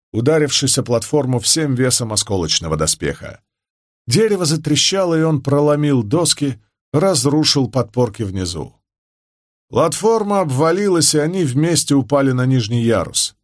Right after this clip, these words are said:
Далинор услышал крики и стукнулся о пешеходную дорожку внизу достаточно сильно, чтобы его оглушило, пусть он и был в осколочном доспехе.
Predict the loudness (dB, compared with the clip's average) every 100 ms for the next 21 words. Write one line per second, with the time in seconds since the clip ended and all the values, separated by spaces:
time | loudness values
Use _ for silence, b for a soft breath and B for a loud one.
0 | _ _ _ _ _ 0 2 2 2 2
1 | 0 2 2 2 -2 -2 0 0 0 -4
2 | -6 -10 _ _ -2 -2 0 -6 -2 -2
3 | 0 0 0 -4 -2 0 2 2 2 2
4 | 0 -2 0 2 2 0 -2 b b -2
5 | 0 0 -2 -2 -4 -4 -2 0 0 0
6 | -2 0 2 2 2 0 -4 -6 -6 -8
7 | -14 -20 _ _ _ -2 0 2 0 2
8 | 2 0 b b -2 0 0 0 -2 0
9 | -2 -4 -8 -8 -8 -6 -8 -8 -20